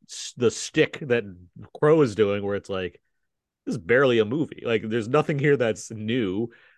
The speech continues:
Abe, I completely agree with you, though, on the production design. Like, I was, I, I thought there was, like, good set stuff here, but what threw me off was that it's so drab looking. Like, it's not really shot in any interesting way,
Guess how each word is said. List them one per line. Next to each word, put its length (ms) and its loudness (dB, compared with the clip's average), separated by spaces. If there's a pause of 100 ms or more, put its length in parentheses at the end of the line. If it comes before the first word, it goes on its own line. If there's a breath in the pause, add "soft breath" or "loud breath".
(160 soft breath)
Abe, 180 4
I 80 4
completely 300 -2
agree 160 2
with 100 -2
you, 60 -4
though, 160 0
on 140 -2
the 60 -10
production 360 -4
design. 400 -8
Like, 180 -2
I 100 0
was, 380 0 (220)
I, 240 0
I 40 0
thought 220 2
there 140 4
was, 180 -2
like, 300 -4
good 280 -2
set 380 -2
stuff 360 -6
here, 360 -4
but 560 0 (420 soft breath)
what 340 0
threw 160 0
me 120 -2
off 280 -4
was 140 0
that 140 2
it's 140 -8
so 140 -2
drab 500 -2
looking. 320 -8
Like, 200 -6
it's 120 -8
not 180 -2
really 220 -4
shot 500 -4
in 120 -8
any 180 -6
interesting 380 -14
way, 340 -12